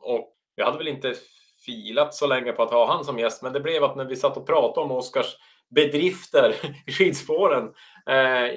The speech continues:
igår, så kom vi fram till att, ja, men shit, Oskar är ju, det är ju en riktigt häftig story han har. Att, eh, ja, men från vi, du, både du och jag körde nästan cirklar runt Oskar för bara tre, tre år sedan kanske. Och nu så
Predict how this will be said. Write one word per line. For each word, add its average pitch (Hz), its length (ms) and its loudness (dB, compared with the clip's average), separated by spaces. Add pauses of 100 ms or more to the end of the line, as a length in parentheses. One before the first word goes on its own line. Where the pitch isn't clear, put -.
igår, 127 420 6
så 135 160 0
kom 127 160 -6
vi 123 80 -8
fram 139 300 0
till 123 100 -2
att, 120 120 -4
ja, 135 160 -2
men 127 220 -6 (120)
shit, - 360 -12 (140)
Oskar 143 360 -4
är 135 120 0
ju, 120 300 -6 (300)
det 131 100 -6
är 139 120 -2
ju 139 60 -2
en 131 120 -6
riktigt 127 320 -10
häftig 131 300 -2
story 147 340 -4
han 127 140 -4
har. 139 360 -4 (800)
Att, 123 360 -2
eh, 120 80 0
ja, 113 320 0
men 120 200 -4
från 120 400 -2
vi, 123 440 -6
du, 135 220 -4
både 131 200 -2
du 131 100 -4
och 139 140 0
jag 131 260 4 (460)
körde 113 200 0
nästan 120 300 -6
cirklar 135 400 0
runt 113 260 -4
Oskar 110 320 -6
för 107 320 -6 (540)
bara 110 240 4
tre, 110 180 -2
tre - 340 -4
år 117 140 0
sedan 110 180 -8
kanske. 104 260 -10 (460)
Och 117 120 -6
nu 131 160 -4
så 113 300 0